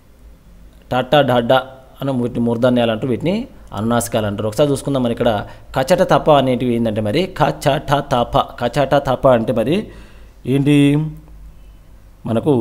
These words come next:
శ్వాసాలు. ఏంటి కచట తపలు శ్వాసాలు. మనకి ఇంతకుముందు క్వశ్చన్ వచ్చింది నాదాలు ఏవి అని వచ్చింది మనకు ఫస్ట్ వీడియోలో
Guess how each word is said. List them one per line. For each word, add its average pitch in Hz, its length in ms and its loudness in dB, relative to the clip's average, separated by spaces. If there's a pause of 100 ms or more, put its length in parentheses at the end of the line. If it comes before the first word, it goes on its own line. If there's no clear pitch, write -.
(280)
శ్వాసాలు. 113 680 4 (580)
ఏంటి 110 140 -2 (140)
కచట 131 260 -4
తపలు 123 280 -2 (500)
శ్వాసాలు. 123 440 -2
మనకి 110 200 -6
ఇంతకుముందు 131 360 -2
క్వశ్చన్ 120 300 -4
వచ్చింది 113 320 -4 (560)
నాదాలు 139 500 4
ఏవి 127 220 -2
అని 117 100 0
వచ్చింది - 220 -10
మనకు 107 200 -4 (200)
ఫస్ట్ 107 260 -6
వీడియోలో 113 240 0